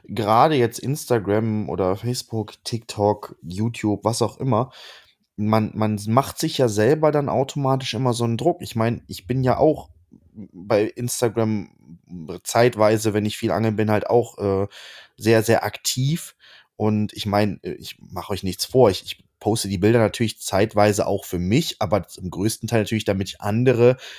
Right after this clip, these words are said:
daran teilhaben kann, was ich irgendwie gemacht habe, worauf ich vielleicht besonders stolz bin oder was mich besonders bewegt hat, was mich sehr gefreut hat oder einfach nur, damit die Leute so ein bisschen auch über meine Wenigkeit vielleicht ein bisschen informiert werden, wenn's die denn interessiert.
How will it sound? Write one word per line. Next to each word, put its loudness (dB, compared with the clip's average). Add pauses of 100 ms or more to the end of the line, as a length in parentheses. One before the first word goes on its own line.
(160)
daran -2
teilhaben 2
kann, 0
was 0
ich -2
irgendwie -2 (140)
gemacht 0
habe, 2 (300)
worauf 0
ich -8
vielleicht 0
besonders -2
stolz 4
bin -2
oder -2 (420)
was -4
mich -2
besonders 0
bewegt 2
hat, -2
was -4
mich -6
sehr 0
gefreut 2
hat 4
oder -2
einfach 2
nur, 2
damit 0
die -6
Leute 6
so -2
ein 0
bisschen 0 (280)
auch 2
über -4 (300)
meine 0
Wenigkeit -2
vielleicht -4
ein -4
bisschen -6
informiert -2
werden, -4
wenn's 0
die 0
denn 2
interessiert. 0